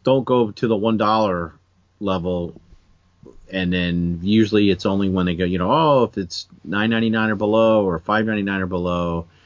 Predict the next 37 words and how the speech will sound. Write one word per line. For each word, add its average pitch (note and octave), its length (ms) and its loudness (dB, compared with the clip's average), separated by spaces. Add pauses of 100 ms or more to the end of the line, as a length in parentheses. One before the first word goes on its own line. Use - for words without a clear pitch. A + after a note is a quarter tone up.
(280)
And G2+ 100 -2
I've G2+ 100 0
been G#2 100 2
waiting G#2 240 0
on F#2+ 360 -2
some G2 280 -2
of F#2 100 0
the F2 260 0 (100)
Star G2+ 300 0
Wars F2+ 200 -2
Marvel A#2 320 0
comics, F2+ 460 -6
the G2 100 -6
new B2 180 0
stuff, F2 380 -4
'cause F2 200 -4
I'm F2+ 140 -2
like, F#2 180 -2
"I'm E3+ 280 -4
not D3+ 200 -2
paying A2+ 380 0
four F#2+ 240 -2
dollars D#2+ 320 -2
for - 120 -10
these C#2+ 160 -6
books." - 380 -18 (440)
So G2+ 240 0
I've G2 100 0
been G2 180 0
waiting A#2 300 2
and G#2+ 120 -2
waiting G2+ 260 -2
and F2 120 -6
waiting. F2+ 520 0 (460)
And G2 220 -4
then G2+ 300 -2
I, G2 140 -2